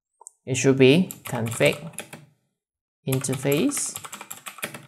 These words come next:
W W A N, and then on the option, it should be proto,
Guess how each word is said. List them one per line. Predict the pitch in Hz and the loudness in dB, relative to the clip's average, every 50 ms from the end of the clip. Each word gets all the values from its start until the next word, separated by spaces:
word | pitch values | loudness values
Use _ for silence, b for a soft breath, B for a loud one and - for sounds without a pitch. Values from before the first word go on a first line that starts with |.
| _ - - - - - - - - - - | _ -20 -20 -18 -18 -18 -16 -16 -14 -14 -12
W | - - 120 117 | -4 -2 0 2
W | 131 127 131 120 - | 4 4 4 4 2
A | - - 127 123 | 2 0 -2 -2
N, | - 123 120 120 123 131 147 165 190 190 B B B B B B - | 0 0 0 0 2 2 2 2 2 2 B B B B B B -4
and | 135 131 127 123 123 | -2 -2 -2 2 4
then | 131 131 131 131 139 135 135 - | 6 8 8 8 6 4 4 4
on | 131 131 127 | 4 4 4
the | 117 - - | 2 0 6
option, | - 143 139 - - - - 123 98 95 107 113 120 143 - - - - _ _ _ _ - - - - - - _ _ _ _ _ _ _ _ _ _ - - | 8 8 8 8 4 0 -2 0 0 0 -2 -2 -4 -6 -10 -12 -18 -20 _ _ _ _ -12 -10 -10 -14 -18 -20 _ _ _ _ _ _ _ _ _ _ -12 -6
it | 151 139 | -4 -4
should | 131 - 139 135 - | 0 0 0 2 4
be | 143 143 151 185 220 214 - - - _ _ _ _ _ _ _ _ _ _ _ _ _ _ _ _ _ _ _ _ _ _ _ _ _ _ _ _ - - - - _ _ _ - | 4 6 6 4 4 0 -2 -10 -18 _ _ _ _ _ _ _ _ _ _ _ _ _ _ _ _ _ _ _ _ _ _ _ _ _ _ _ _ -10 -10 -10 -14 _ _ _ -20
proto, | - - 151 147 143 139 - - 135 131 131 147 165 | 0 8 10 10 10 10 6 4 4 4 6 4 4